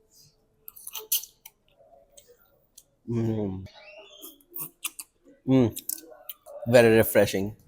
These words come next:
Baked tahong. Mm. Masarap yung ginagamit ng cheese.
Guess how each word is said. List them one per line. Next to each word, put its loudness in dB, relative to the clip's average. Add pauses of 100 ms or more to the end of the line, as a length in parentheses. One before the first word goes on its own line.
Baked 2
tahong. -4 (1900)
Mm. -4 (880)
Masarap -4
yung 4
ginagamit 2
ng -2
cheese. -6